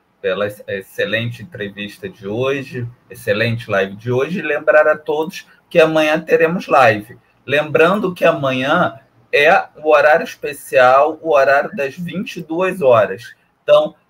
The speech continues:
a live de amanhã, como está a guerra na Ucrânia? Como vocês mesmos falaram, pessoal, perguntaram sempre,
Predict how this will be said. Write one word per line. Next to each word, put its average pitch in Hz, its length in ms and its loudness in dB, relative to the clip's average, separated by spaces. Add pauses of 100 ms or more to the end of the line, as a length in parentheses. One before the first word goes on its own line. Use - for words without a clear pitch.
(200)
a 127 80 2
live 156 360 2
de 185 120 -2
amanhã, 151 680 -2 (460)
como 226 320 0
está 170 520 2
a 160 120 2
guerra 160 440 -2
na 170 120 -4
Ucrânia? 123 720 -6 (260)
Como 175 240 0
vocês 165 540 -4
mesmos 170 480 -8
falaram, 127 640 0
pessoal, 101 560 -10 (260)
perguntaram 143 960 -2 (120)
sempre, 127 640 -8